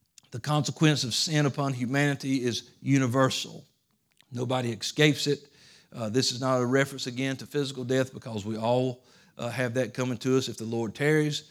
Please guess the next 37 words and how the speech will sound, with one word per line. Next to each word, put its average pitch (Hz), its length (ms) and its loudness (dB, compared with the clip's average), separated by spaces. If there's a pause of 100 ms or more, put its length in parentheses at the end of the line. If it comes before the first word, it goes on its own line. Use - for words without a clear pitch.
(420)
but 147 240 -2
separation 139 960 0
from 139 160 -10
fellowship 131 540 -2
with 110 180 -4
God. 117 460 -4 (560)
When 117 100 -4
Adam 139 320 4
was 143 160 2
created 135 460 2
as 120 140 0
a 117 60 -2
mortal, 127 800 2
uh, 110 220 -6
being, 131 640 2 (680)
only 143 280 2
by 143 280 4
eating 143 300 -2
of 131 80 -6
the 131 100 -6
tree 143 260 0
of 127 120 2
life 143 320 0
could 135 160 -4
he 127 120 -2
have 120 140 -2
lived 139 460 2 (380)
forever 139 560 2
in 131 140 -4
his 127 200 -4
physical 131 380 -4
body. 120 380 0
He 123 80 -4
had 123 220 -4
to 120 60 -12
do 135 200 0
that. 104 280 -6